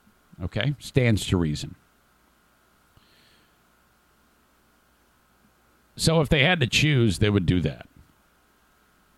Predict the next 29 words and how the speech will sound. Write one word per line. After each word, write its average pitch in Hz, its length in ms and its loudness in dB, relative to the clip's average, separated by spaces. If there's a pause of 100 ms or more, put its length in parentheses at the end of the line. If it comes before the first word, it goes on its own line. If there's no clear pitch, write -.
(720)
A - 40 -6
lot 143 240 0
of 147 60 2
mortgage 110 380 0
people 95 360 4 (300)
turn 113 360 2
business 87 440 2
away. 71 340 -4 (100)
"Ah, 113 320 2
I 107 100 4
just, 104 320 0
I 98 100 0
can't 131 300 0
get 123 140 2
you 113 140 2
a 98 40 2
mortgage. 98 480 2
You 101 160 2
had 104 260 2
that, 90 300 0
uh, 82 160 0
divorce 92 600 2
that 82 180 0
messed 87 300 0
up 80 120 -4
your 73 120 -4
credit." 78 500 -4
So, 67 320 -4
uh, 64 160 -8